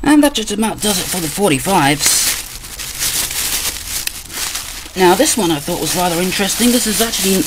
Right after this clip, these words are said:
L P. If I could get the camera back far enough. But it's a ten inch L P. I've never ever seen one of these before. So I thought that was rather interesting, so I got that.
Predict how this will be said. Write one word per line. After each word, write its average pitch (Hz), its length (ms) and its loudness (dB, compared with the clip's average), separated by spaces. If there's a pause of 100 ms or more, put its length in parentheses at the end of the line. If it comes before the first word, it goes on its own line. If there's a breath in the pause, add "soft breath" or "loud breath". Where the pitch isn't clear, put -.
L 247 220 4
P. 233 580 -2 (1040)
If - 80 -10
I - 60 -8
could - 100 -12
get 185 140 2
the 151 60 -10
camera 190 280 6
back 175 260 4
far 214 300 6
enough. 139 420 2 (3000 loud breath)
But 185 100 6
it's - 220 4
a 214 100 8
ten 285 420 6
inch 151 460 6
L 139 240 6
P. 131 220 0
I've 131 140 0
never 233 340 0
ever 208 240 -2
seen 196 360 2
one 151 100 4
of 120 100 0
these - 160 -8
before. 139 480 -2 (2500 loud breath)
So - 100 -4
I 190 40 -2
thought 208 160 2
that 220 160 2
was 160 140 -6
rather 185 280 4
interesting, 180 420 2
so 165 220 2
I 156 60 4
got 160 200 2
that. - 420 0